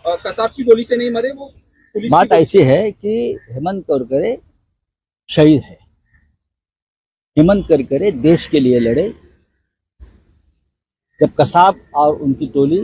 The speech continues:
Speaker 2: मुंबई कर लेला है, हे आव्हान आम्ही स्वीकारलंय, आम्ही लढू, आम्ही लढणार आहोत. पण हे जे आमची शिवसेना खरी म्हणणारे जे आहेत बुळचट, गांडू, ते काय बोलतात ह्याच्यावर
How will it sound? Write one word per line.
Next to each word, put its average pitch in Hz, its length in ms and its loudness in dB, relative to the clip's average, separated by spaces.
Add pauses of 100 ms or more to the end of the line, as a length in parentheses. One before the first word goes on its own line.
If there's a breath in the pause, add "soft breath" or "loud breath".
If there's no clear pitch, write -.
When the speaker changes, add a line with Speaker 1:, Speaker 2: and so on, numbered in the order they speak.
(520)
Speaker 2:
मुंबई 139 220 2
कर 226 140 2
लेला 220 200 6
है, 120 100 2 (2750)
हे 170 60 6
आव्हान 185 320 4
आम्ही 214 160 4
स्वीकारलंय, 208 600 0 (1200)
आम्ही 190 160 6
लढू, 196 220 8
आम्ही 220 220 4
लढणार 190 320 2
आहोत. 160 120 2 (120)
पण 214 120 -2
हे 185 180 -2
जे 214 280 4 (760)
आमची 151 320 2
शिवसेना 208 560 4
खरी 170 180 4
म्हणणारे 190 380 4
जे 175 100 0
आहेत 175 140 6
बुळचट, 156 440 4 (120)
गांडू, 160 500 0 (1700)
ते 240 120 8
काय 254 220 4
बोलतात 233 360 6
ह्याच्यावर 165 420 2